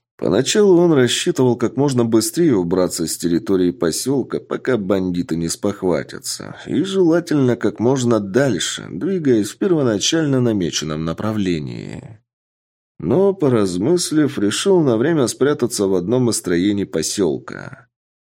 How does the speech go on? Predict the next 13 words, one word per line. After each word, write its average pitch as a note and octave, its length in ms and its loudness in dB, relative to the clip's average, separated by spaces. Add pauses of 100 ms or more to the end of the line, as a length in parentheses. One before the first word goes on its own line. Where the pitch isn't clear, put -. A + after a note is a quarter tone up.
Еды, D3+ 500 2
живчика B2 580 2
и G2 80 4
оружия G#2+ 540 4
с F#2+ 80 -4
боезапасом F#2 800 0
у G2+ 60 0
него G2 260 2
предостаточно. E2+ 1200 -4
Вполне F3+ 480 0
хватит G2 480 0
недельку F2 500 -2
пересидеть. D#2+ 920 -6